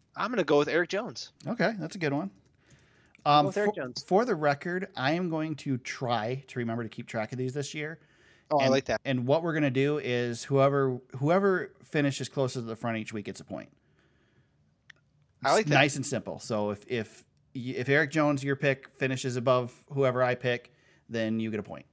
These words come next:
Speaker 2: So
Speaker 1: You're, and you are gonna track this.
Speaker 2: Yes, I will try really hard to remember to track this.
Speaker 1: <laughs> All right, man.
Speaker 2: It's quite possible I will be doing it during the show every week because I will forget to do this in advance. But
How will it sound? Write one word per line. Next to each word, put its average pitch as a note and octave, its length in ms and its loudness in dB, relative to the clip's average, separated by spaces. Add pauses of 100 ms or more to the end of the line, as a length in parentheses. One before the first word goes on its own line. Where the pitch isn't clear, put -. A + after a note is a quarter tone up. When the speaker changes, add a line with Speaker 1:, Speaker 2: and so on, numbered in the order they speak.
(380)
Speaker 2:
So F2+ 180 -12
Speaker 1:
You're, F3 240 6
and D3+ 320 0
you G#3 360 0
are A#3+ 120 6
gonna G#3 160 2
track F#3+ 360 -2
this. - 580 -14
Speaker 2:
Yes, A#2+ 260 4
I B2 140 2
will C3 180 2
try B2+ 340 2
really B2+ 280 2
hard A#2 300 2
to A2 60 -6
remember A2+ 280 -2
to G#2 60 -4
track F#2+ 300 -8
this. - 360 -14 (260)
Speaker 1:
<laughs> - 340 -20
All A#3+ 600 -6
right, A#3 160 -6
man. D#3 120 -2
Speaker 2:
It's F#3 120 -8 (160)
quite C#3+ 320 2
possible C3 440 2
I B2 120 2
will B2 120 -2
be A#2 100 -4
doing A2+ 240 -2
it G#2 140 -6
during A#2+ 280 -2
the A#2 60 -4
show A2+ 440 2
every A2+ 300 -4
week A2 320 -6
because G2 260 -6
I G2 120 -4
will G2 120 -6
forget G2+ 360 -8
to F#2 60 -14
do G2+ 140 -4
this F#2+ 200 -8
in G#2 60 -6
advance. F2 500 -10
But - 280 -12